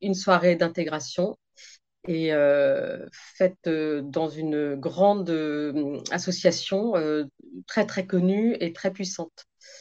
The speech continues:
dont je, que je ne nommerai pas. Donc, euh, il a subi un bizutage qui a failli le, lui coûter la vie. Ça veut dire qu'avec neuf bisous, ils ont été alcoolisés de force. Euh, euh, on leur a demandé d'enlever leurs vêtements, ils étaient en caleçon.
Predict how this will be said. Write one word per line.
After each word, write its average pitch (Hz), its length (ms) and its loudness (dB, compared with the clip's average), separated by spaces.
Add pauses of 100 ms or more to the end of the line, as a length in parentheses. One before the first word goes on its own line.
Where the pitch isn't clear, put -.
(360)
dont 170 100 -2
je, 160 200 0
que 156 140 -6
je 170 120 -4
ne 165 60 2
nommerai 175 340 2
pas. 156 180 -10 (400)
Donc, 214 340 0 (300)
euh, 175 340 10 (280)
il 220 120 4
a 208 60 8
subi 202 300 -2
un 190 100 4
bizutage 180 800 -2
qui 165 200 -4
a 156 60 -2
failli 190 240 -2
le, 151 360 4
lui 147 160 -8
coûter 185 260 -2
la 165 100 2
vie. 151 200 -8
Ça - 180 -8
veut 160 100 -6
dire 170 140 0
qu'avec 156 320 0
neuf 190 260 0
bisous, 185 500 -4
ils 165 220 -4
ont 165 40 0
été 160 300 -4
alcoolisés 180 800 -2
de 165 80 -6
force. - 480 -8 (720)
Euh, 151 880 2 (380)
euh, - 260 -4 (460)
on 170 120 -2
leur 165 160 4
a 165 60 4
demandé 170 280 2
d'enlever 160 360 0
leurs 170 200 0
vêtements, 170 380 0
ils 202 80 -6
étaient 170 140 -8
en 147 100 -8
caleçon. 180 600 -4